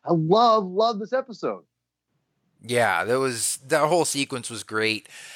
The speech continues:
Speaker 2: Um, <laughs> capped off by, you know, like we're saying, as he gets into the Imperial base in Mayfeld, is like, "Yeah, I bet you'd never, uh, been so happy to see, happy to see stormtroopers," which is funny 'cause, like, that was true for Mando and also true for us, the audience. It's like,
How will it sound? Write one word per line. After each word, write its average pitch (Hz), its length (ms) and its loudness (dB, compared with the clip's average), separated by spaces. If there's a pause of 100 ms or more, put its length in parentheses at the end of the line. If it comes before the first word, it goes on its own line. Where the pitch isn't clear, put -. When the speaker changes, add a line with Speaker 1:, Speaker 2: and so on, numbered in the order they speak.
(220)
Speaker 2:
Um, 104 540 0 (120)
<laughs> 175 160 -2
capped 156 300 -2
off 143 220 2
by, 131 140 2
you 123 400 -4
know, 113 120 0
like 113 140 -2
we're 120 80 -4
saying, 117 200 -4
as 113 120 -4
he 117 60 -10
gets 113 220 -4
into 117 140 -10
the 113 60 -10
Imperial 110 380 -8
base 110 260 -8
in 101 120 -14
Mayfeld, 104 480 -6
is 92 200 -8
like, 95 320 -8
"Yeah, 107 140 -8
I 107 40 -10
bet 120 220 -6
you'd 117 80 -14
never, 113 400 -2
uh, 98 340 0 (200)
been 120 140 -6
so 120 140 -6
happy 113 300 -2
to 110 100 -4
see, 110 140 -14 (220)
happy 135 260 -4
to 117 100 -6
see 135 140 -8
stormtroopers," 110 880 -10 (460)
which 156 160 0
is 156 120 0
funny 180 200 2
'cause, 143 180 0
like, 143 240 2
that 143 140 2
was 143 120 -2
true 160 200 -2
for 139 140 -4
Mando 131 340 0
and 127 100 -2
also 120 220 -4
true 131 200 -6
for 117 180 -2
us, 123 120 0
the 87 140 -4
audience. 98 460 0
It's 101 180 -10
like, 104 220 -2